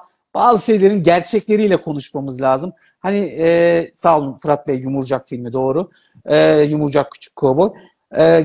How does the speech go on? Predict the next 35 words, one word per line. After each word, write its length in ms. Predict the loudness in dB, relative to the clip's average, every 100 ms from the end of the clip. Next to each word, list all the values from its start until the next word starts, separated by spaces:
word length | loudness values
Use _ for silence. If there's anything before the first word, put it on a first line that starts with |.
| 2
gerçeğiyle 460 | 0 2 0 2
konuşmak 520 | 2 -2 -4 -4 -2 0
lazım. 320 | 0 0 -4
Bilgisiyle, 500 | -4 -4 0 2 4
belgesiyle 480 | 2 0 -2 -2 -2
konuşmak 540 | -2 -6 -6 -6 -2
lazım. 280 | -2 -2 -2
Ama 160 | -4
işte 140 | -4 2
dediğim 200 | 2 2
gibi 240 | -2 -4 _ 0
derme 220 | 0 0
çatma 380 | -2 -4 -2 -6
video 260 | -2 2
yap, 280 | 4 4 -2 -14
iki 220 | -12 -10
yüz 140 | -6
tane 240 | -2 -2 -2
etkileşim 520 | -8 -4 -4 -2 0
al. 140 | 0 0 -8 _ 0
Helal 280 | 2 4
olsun, 300 | 2 -4 -6
Türkçülük, 480 | -6 -6 -4 -6 -4
milliyetçilik, 560 | -4 0 0 0 -4 -6
vatancılık. 520 | -6 -4 -6 -6 -10 _ -16
Lütfen 280 | -10 -6 -6
arkadaşlar, 520 | -6 -6 -6 -8 -4
yani, 380 | -2 0 -2 -10 _ _ _ _
e, 80 | -2
öyle 400 | -2 2 2 4
değil 260 | 4 2 2
ya 280 | 0 0 -2
olay. 280 | 0 0 0 -4 -20 _ _ _ _ _ _
Nokta. 340 | -16 -14 -10 -10 -10 -4
<laughs> 240 | -4 -4